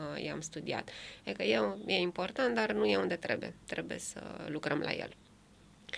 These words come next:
Plecând de la, uh, premiza asta, uh, aș începe cu o întrebare, Cosmin, care cred că e foarte simplă. Cum știu că am, uh, cei mai buni, uh, oameni, uh, în echipă? Și atunci,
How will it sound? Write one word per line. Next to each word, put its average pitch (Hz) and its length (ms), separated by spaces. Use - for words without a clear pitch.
Plecând 285 300
de 294 140
la, 240 400
uh, 208 360
premiza 208 440
asta, 277 500
uh, 233 500
aș 226 120
începe 269 240
cu 302 100
o - 20
întrebare, 254 540
Cosmin, 247 400
care 240 640
cred - 160
că 233 60
e 240 60
foarte 247 320
simplă. 220 420
Cum 403 180
știu - 360
că 220 140
am, 214 280
uh, 208 100
cei 226 140
mai 208 200
buni, 208 460
uh, 202 60
oameni, 190 580
uh, 185 300
în 185 100
echipă? 175 440
Și - 140
atunci, 285 480